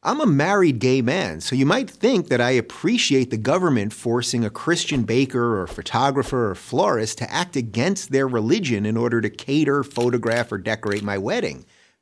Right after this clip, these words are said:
But you'd be wrong. A government that can force Christians to violate their conscience can force me to violate mine. If a baker won't bake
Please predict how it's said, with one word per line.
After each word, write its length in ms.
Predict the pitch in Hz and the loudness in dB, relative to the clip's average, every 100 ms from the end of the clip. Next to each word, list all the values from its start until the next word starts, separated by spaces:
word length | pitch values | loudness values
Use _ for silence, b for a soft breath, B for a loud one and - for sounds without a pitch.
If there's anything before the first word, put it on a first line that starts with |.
| - | -10
But 120 | 127 | -6
you'd 140 | 139 | -2
be 100 | 151 | 0
wrong. 500 | 123 185 214 - 98 b b b b | 2 2 0 -4 -12 b b b b
A 60 | 139 | 0
government 460 | 202 240 285 262 175 | 2 2 2 2 0
that 160 | 147 | -2
can 140 | - 120 | -2 -4
force 360 | - 165 139 | 0 0 0
Christians 720 | - - 202 226 - 95 92 | -4 -2 0 0 -2 -4 -4
to 100 | - | -6
violate 560 | 104 107 156 147 147 143 | -2 0 2 2 2 2
their 160 | 123 | 0
conscience 680 | 113 - 131 220 - 82 92 | 0 -4 -4 -2 -4 -6 -8
can 160 | - 117 | -6 -4
force 340 | - 156 - | 0 0 0
me 360 | 104 120 226 139 | -2 0 2 0
to 60 | 120 | 0
violate 480 | 110 110 113 127 | 0 0 0 0
mine. 460 | 117 131 220 - - b b b b | 0 0 -2 -4 -12 b b b b
If 100 | 135 | 0
a 60 | |
baker 320 | 127 - - 131 | 4 4 4 0
won't 480 | 95 139 269 - | 2 2 2 -2
bake 320 | - 208 - | -4 -4 -4